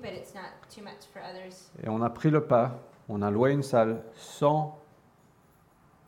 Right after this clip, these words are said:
Speaker 2: euh, sans, sans assurance que Dieu allait pourvoir.
Speaker 1: And we took the step and we rented the space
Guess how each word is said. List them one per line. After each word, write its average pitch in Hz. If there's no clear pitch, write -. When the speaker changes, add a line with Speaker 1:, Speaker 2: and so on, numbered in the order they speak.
Speaker 2:
euh, 90
sans, -
sans 127
assurance 139
que 127
Dieu 107
allait 107
pourvoir. 113
Speaker 1:
And 208
we 208
took 226
the 247
step 214
and 196
we 196
rented 190
the 208
space 202